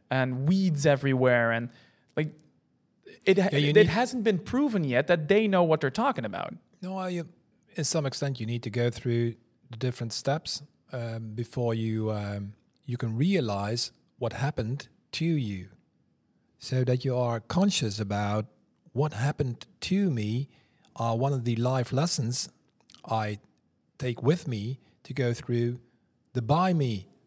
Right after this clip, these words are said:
Speaker 2: attitude, or by preference, the through me
Speaker 1: The through me, yeah.
Speaker 2: attitude. So, um,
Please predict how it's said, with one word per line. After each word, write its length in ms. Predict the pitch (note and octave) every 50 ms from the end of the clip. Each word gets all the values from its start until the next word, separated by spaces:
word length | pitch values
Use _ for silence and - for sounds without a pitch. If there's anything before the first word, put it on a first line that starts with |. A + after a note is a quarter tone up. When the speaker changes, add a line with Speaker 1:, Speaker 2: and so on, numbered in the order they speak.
| _ _ _ _ _ _ _ _ -
Speaker 2:
attitude, 600 | B2 A2 G#2+ G2+ - - A2 G#2 G2 F#2 - - _ _ _ _ _ _ _ _ _ _ _ _ _ _ _ _ _ -
or 320 | G#2 G#2 G#2 A#2+ C#3+ B2 - -
by 220 | A2+ G#2 G#2 G#2+
preference, 520 | G#2 - A2+ G#2 G#2+ - C#3 D3 D3+ - - -
the 140 | E3 D#3+ D3+
through 520 | - - - - F#3 F#3 F#3 F#3 F#3 F#3 F3
me 260 | D3+ C3 A#2+ G#2+ F#2+
Speaker 1:
The 100 | - C#3+
through 280 | - - E3+ E3 D3
me, 260 | C3 A#2+ A2+ B2 B2 - - _ -
yeah. 140 | D#3 C#3+ C3+ - - - _ -
Speaker 2:
attitude. 540 | A#2+ A2+ G#2+ G#2+ - - - G#2+ G2 F#2+ F2 - - _ _ _ _ _ _ _ _ _ _
So, 520 | - - - C#3 C3 C3 C3 C3 C3 C3 - _ _ _ _ _ _ _ _ _ _ -
um, 600 | - B2 B2 A#2+ A#2+ A#2 A#2 A2+ A2+ A2+ A2+ A2+